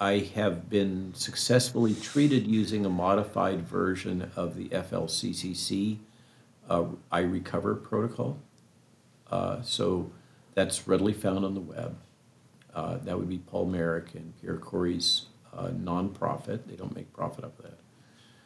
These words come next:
There are, uh, I'm gonna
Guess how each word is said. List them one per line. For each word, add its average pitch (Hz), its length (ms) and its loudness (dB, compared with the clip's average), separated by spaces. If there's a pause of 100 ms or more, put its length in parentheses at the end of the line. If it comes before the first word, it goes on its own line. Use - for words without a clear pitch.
(400)
There 110 340 8 (180)
are, 139 420 10 (600)
uh, 107 460 2
I'm 110 120 -2
gonna 117 260 6